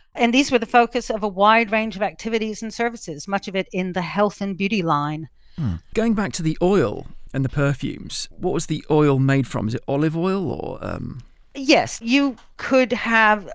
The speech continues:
Speaker 1: something that had come as an import, and it would probably be olive oil,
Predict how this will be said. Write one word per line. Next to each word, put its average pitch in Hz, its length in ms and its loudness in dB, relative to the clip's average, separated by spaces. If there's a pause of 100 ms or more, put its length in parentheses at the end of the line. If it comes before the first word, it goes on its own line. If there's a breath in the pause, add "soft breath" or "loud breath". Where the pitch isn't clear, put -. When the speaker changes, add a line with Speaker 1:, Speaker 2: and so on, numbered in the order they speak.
Speaker 1:
something 226 420 0
that 202 140 4
had 202 180 0
come 262 280 4
as 226 120 -4
an 214 120 -6
import, 226 640 4
and 180 160 0
it 190 100 -6
would 180 200 -2 (340)
probably 190 500 4
be 190 240 0
olive 190 300 6
oil, 185 400 4